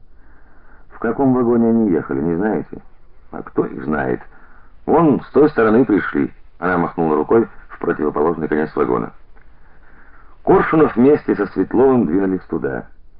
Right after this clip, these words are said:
Переходя из вагона в вагон, они беседовали с проводниками. Приметы обоих посетителей ресторана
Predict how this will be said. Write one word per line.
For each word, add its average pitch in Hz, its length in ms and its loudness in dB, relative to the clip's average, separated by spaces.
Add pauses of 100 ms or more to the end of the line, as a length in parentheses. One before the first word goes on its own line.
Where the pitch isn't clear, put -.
(120)
Переходя 104 460 0
из 90 100 -2
вагона 95 320 -4
в 82 100 -4
вагон, 98 400 -2 (200)
они 120 200 0
беседовали 90 500 -2
с - 80 -16
проводниками. 73 840 -6 (360)
Приметы 143 460 2
обоих 127 440 2
посетителей 110 640 2
ресторана 107 600 -2